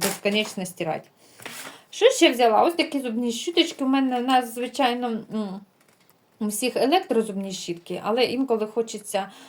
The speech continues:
ось такою звичайною щіточкою почистити зуби. Ось такі взяла. Дуже зручно, що зразу дві штучки різного кольору. Що ще взяла в А Т Б?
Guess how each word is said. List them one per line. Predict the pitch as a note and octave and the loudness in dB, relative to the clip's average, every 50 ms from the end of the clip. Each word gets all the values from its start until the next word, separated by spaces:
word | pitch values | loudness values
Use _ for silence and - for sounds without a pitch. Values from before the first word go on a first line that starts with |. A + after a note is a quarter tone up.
| - - _ | -20 -14 _
ось | G3+ - - | -10 -6 -4
такою | - G3 G3 - G3+ F#3+ | -4 -6 -4 -6 -6 -6
звичайною | F3 F3 F3 F3+ F3+ - G3 F3 F3 F3 E3+ E3+ | -6 -6 -10 -10 -6 -4 -4 -4 -4 -4 -6 -8
щіточкою | E3+ - - G#3+ - E3+ E3+ - - F3 E3+ | -8 -10 -10 -12 -12 -14 -16 -12 -10 -12 -10
почистити | E3+ F3+ F3 - - E3 - - - - F3 | -10 -12 -14 -12 -14 -16 -16 -20 -20 -14 -10
зуби. | E3+ D#3+ D#3 E3 D#3+ | -8 -8 -8 -8 -8
Ось | F3 F#3+ F#3+ | -8 -8 -10
такі | - - F#3+ - - G3+ | -10 -16 -12 -8 -8 -6
взяла. | F#3+ F#3+ G#3 A3 B3 C4+ D#4 D#4 - - - - _ - | -4 -2 0 2 2 2 0 -2 -8 -18 -20 -20 _ -6
Дуже | G#3+ A#3+ A3 A3+ G#3+ | -4 -2 0 0 0
зручно, | G3 - C4+ E4+ E4+ E4+ - B3+ A#3 | 0 2 2 2 2 2 0 -4 -4
що | A3+ - A3+ A3 | -4 -4 -6 -8
зразу | - - A#3 A#3+ A3 G#3 | -4 -2 0 0 -2 -4
дві | F#3 F3+ F#3+ G3+ | -6 -8 -10 -10
штучки | G3 - - F3 E3 - - - | -10 -12 -14 -16 -16 -12 -12 -12
різного | F#3 F#3+ G3+ G3+ G3 F#3 F3+ F3+ F3 F3 | -10 -10 -10 -10 -8 -8 -8 -8 -10 -8
кольору. | - F3 E3 E3 F3 F3 F3 F3+ F3+ - - _ _ _ - - - - - - - - - - - - | -8 -6 -6 -6 -6 -8 -8 -8 -10 -12 -16 _ _ _ -20 -20 -20 -20 -20 -20 -14 -12 -8 -4 -2 0
Що | - F#4 | 6 6
ще | A4 A#4+ - - E4+ D#4+ | 6 6 8 6 6 6
взяла | C4+ A#3+ C#4 C4 C#4 C#4+ D4+ | 8 8 8 8 8 8 6
в | D4+ C#4 | 6 4
А | C4 | 2
Т | B3+ - B3 | 2 0 0
Б? | G3+ F3+ E3+ D#3+ - | 2 2 2 2 2